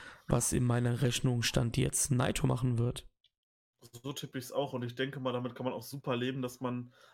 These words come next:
Speaker 2: als beide Finals quasi dann Ibushi, Okada und Naito White hat.
Speaker 1: Hm?
Speaker 2: Da hast du so quasi mit die größtmöglichen Paarungen.
Speaker 1: Ja, auf jeden Fall.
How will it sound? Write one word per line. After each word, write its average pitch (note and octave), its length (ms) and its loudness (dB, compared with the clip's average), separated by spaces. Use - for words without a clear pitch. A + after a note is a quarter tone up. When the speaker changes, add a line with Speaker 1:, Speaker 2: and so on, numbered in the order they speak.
Speaker 2:
als B2+ 200 -4
beide C#3+ 360 6
Finals D3+ 760 0
quasi C3 480 2
dann B2+ 440 -2
Ibushi, C3 440 -6
Okada C3 480 2
und A#2+ 280 -4
Naito B2+ 360 0
White C3 260 2
hat. D3 220 -2
Speaker 1:
Hm? E3+ 240 2
Speaker 2:
Da D3+ 140 -4
hast D3 240 0
du C#3 40 -2
so C3+ 140 0
quasi C#3 360 4
mit C3+ 180 -2
die C#3+ 60 -6
größtmöglichen D3 760 -4
Paarungen. D3+ 540 2
Speaker 1:
Ja, B2+ 220 4
auf A#2 120 -2
jeden B2 120 2
Fall. C3+ 340 0